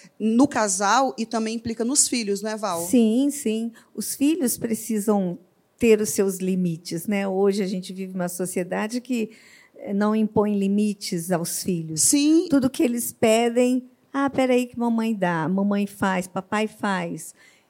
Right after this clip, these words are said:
Speaker 2: E eles precisam ter a consciência que eles precisam trabalhar, eles vão crescer,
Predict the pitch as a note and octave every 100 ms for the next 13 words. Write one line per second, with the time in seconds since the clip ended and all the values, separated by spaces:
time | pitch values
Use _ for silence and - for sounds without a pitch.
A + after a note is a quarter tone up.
0 | _ B3 C4+ D4 D#4 D#4+ E4 - G#4+ -
1 | B3+ B3+ A#3+ G#3+ - A#3+ B3 D4 B3 C4+
2 | G4 E4 B3+ - A#3 - G3 F3+ F#3 F3+
3 | F#3 - C4+ C4 D#4 G4 D4 C#4 D4 D4+
4 | A3+ G3+ G3 - _ - G3+ A3+ A3 C4
5 | A#3+ - G3+ F#3+ G3+ A#3 C#4+